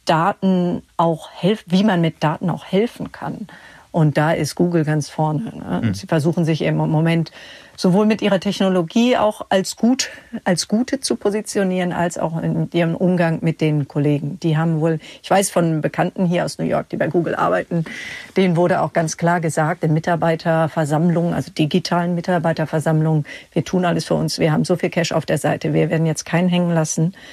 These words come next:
Speaker 1: wegen Corona.“ Und die zahlen wohl sogar auch die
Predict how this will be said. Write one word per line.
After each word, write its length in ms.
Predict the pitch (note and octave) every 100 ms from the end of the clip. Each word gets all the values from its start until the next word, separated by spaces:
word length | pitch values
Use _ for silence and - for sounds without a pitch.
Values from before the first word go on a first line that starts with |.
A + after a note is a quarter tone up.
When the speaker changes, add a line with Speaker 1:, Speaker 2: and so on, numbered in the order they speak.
| - -
Speaker 1:
wegen 240 | F3 E3
Corona.“ 600 | D3+ D#3+ B2+ E3 F3 G3 A#3 - - -
Und 180 | - D#3+
die 80 | E3+
zahlen 400 | - E3+ F#3+ F#3
wohl 160 | F3
sogar 540 | D#3+ - F3 G3 - -
auch 260 | F#3+ G3 - _ -
die 380 | E3+ E3 D#3+